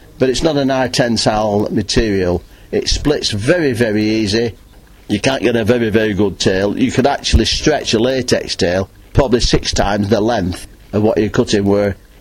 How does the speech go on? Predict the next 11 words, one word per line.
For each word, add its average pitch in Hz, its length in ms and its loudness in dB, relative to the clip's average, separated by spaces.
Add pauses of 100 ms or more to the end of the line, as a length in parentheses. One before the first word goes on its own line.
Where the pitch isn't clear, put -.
(120)
a 95 120 0
silicone 110 580 4
one 101 300 2
will 107 140 2
just 101 240 0
snap 117 280 0
off 87 320 0
within 101 540 2 (280)
half 110 340 0
its - 180 0
length. 85 260 -2